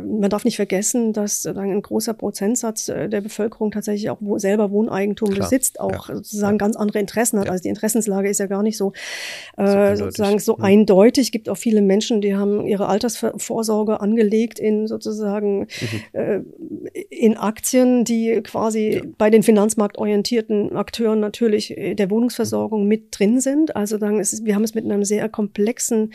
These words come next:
Speaker 1: einer sehr komplexen Gemengelage an Interessen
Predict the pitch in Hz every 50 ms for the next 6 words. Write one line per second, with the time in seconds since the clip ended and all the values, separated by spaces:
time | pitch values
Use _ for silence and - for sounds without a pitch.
0 | - - - - - - - - - - - - _ - - 208 214 208 196 214
1 | 214 - 240 226 202 220 220 - - 214 208 208 202 202 208 208 202 196 208 220
2 | 214 202 - - - - - - 208 - - 202 185 185 202